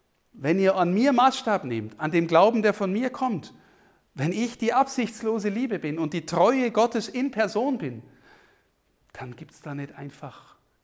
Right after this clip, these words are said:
Trennung." Das, versteht ihr? Also ich sag das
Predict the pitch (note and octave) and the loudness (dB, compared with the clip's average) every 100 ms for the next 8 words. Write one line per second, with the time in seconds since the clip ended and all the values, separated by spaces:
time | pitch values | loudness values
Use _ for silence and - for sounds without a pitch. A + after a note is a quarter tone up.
0 | - F#3+ C#4 E3+ - _ _ _ _ _ | -10 -6 -4 -6 -10 _ _ _ _ _
1 | _ _ _ _ _ _ - A#2+ - - | _ _ _ _ _ _ -18 -16 -14 -18
2 | - _ _ _ - F3 F3 G#3+ G3 - | -20 _ _ _ -8 -2 0 0 0 -10
3 | - _ F3 F#3+ F#3 - - F3 - G#3 | -20 _ 2 2 -2 -6 -12 -10 0 2
4 | A#3 A#3+ A#3 - | 2 2 -2 -2